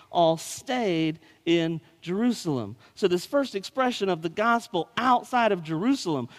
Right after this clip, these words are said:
which is what Jesus had instructed them to do, is coming with these followers of Jesus who are not apostles. They're just regular guys like you and like me, just regular people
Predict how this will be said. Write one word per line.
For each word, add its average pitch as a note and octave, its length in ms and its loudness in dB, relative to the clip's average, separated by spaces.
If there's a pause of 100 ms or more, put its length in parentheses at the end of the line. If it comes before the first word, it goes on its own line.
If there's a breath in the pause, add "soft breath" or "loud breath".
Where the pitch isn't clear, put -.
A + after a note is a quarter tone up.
(100)
which G3+ 180 0
is F#3+ 140 0
what A3 180 2
Jesus G#3+ 440 -2
had G3 140 4
instructed G3 600 -4
them F3+ 160 2
to D#3+ 160 -4
do, G3+ 420 -4 (240 loud breath)
is F3 180 0
coming G3+ 580 0 (200 loud breath)
with F#3 200 0
these F3+ 300 0 (140)
followers G#3+ 540 0
of D#3+ 100 -2
Jesus F#3+ 420 -4
who G3 140 0
are F#3+ 60 4
not A3+ 360 -2 (200 soft breath)
apostles. D#3 640 -8
They're E3+ 100 -8
just F#3+ 220 -8 (260 soft breath)
regular G#3 500 -6
guys G3 520 -10
like D3+ 220 -6
you C4 280 -4
and E3+ 120 -6
like F3 180 -8 (220 soft breath)
me, A3 240 -2
just D3+ 240 -8
regular G3+ 420 -4
people F3 560 -4